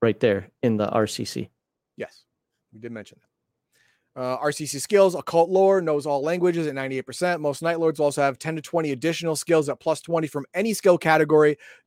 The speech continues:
Speaker 2: due to, due to their centuries of life experience. Now, nowhere in here did I see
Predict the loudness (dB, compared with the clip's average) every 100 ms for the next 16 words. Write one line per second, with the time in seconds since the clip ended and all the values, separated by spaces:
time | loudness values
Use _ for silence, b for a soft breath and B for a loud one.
0 | -4 -4 -2 -2 0 0 -2 -2 -2 -2
1 | -4 -4 -4 -4 -6 -12 -14 -14 _ -20
2 | -20 _ _ _ _ _ _ _ _ _
3 | -2 -2 -2 -8 -4 -2 0 -2 -2 -4
4 | -4 -2 -2 -2 -2 -6 _ _ _ _
5 | _ _ _ _ _ _ _ _ _ _
6 | _ -4 -2 -4 -6 -10 -10 -8 -6 -6
7 | -8